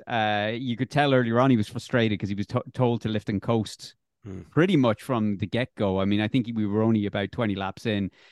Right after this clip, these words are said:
Speaker 1: and he was told to lift and coast. And he was saying, like, "I, you know, I wanna win the race here, man." Like, and, uh, you know, but he managed, uh, I mean, he kept,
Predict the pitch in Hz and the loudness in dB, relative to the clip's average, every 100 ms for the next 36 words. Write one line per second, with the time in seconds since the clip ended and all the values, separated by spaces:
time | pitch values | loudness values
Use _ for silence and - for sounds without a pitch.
0 | _ - 98 95 95 - 104 - 101 - | _ -4 -2 0 -2 0 0 0 -8 -6
1 | 92 - 101 95 - _ _ _ _ - | -4 0 0 -2 -10 _ _ _ _ -6
2 | 110 107 107 110 107 - 123 104 98 95 | -2 0 0 0 -2 0 0 0 -2 -6
3 | 110 113 113 95 101 98 101 98 92 87 | -4 -2 -2 -2 0 0 0 0 0 0
4 | 107 113 104 90 92 90 90 92 90 104 | 2 0 -2 -6 -6 -8 -8 -10 -10 -8
5 | 92 90 85 - 127 - - - - - | -6 -6 -10 -16 -16 -14 -14 -16 -18 -20
6 | - - 123 101 - - - 131 - 131 | -20 -8 -4 -4 -6 -10 0 0 0 -2
7 | 123 117 117 139 135 104 - - _ _ | 2 4 4 4 4 0 -14 -18 _ _
8 | _ _ - 117 113 110 107 107 113 110 | _ _ -4 -2 0 0 0 0 -2 -2
9 | 113 110 104 107 123 _ - | 0 -2 -4 -6 -6 _ -20